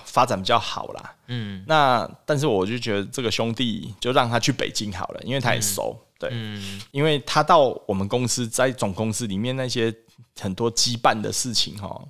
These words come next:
Speaker 1: 觉得他在总公司签字比较多，但他去北京当主管比较好，他那边管十五个。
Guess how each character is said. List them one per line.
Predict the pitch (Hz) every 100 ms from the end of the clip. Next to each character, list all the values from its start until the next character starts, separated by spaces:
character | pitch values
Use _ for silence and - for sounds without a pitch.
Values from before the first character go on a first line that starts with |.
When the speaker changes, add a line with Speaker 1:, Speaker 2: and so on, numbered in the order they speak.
| -
Speaker 1:
觉 | 139
得 |
他 | 131 131
在 | 156 139
总 | 104
公 | 104
司 | 120 120
签 | 101 127
字 | 117 123
比 |
较 | 110 110
多， | 104 98
但 | 120
他 | 131
去 | 117
北 | 120 64
京 | 101 101
当 | 101 101
主 | 95 92
管 | - -
比 | 98
较 | 98
好， | - -
他 | 101
那 | 120
边 | 120 107
管 | - -
十 | - 90
五 | 82
个。 | -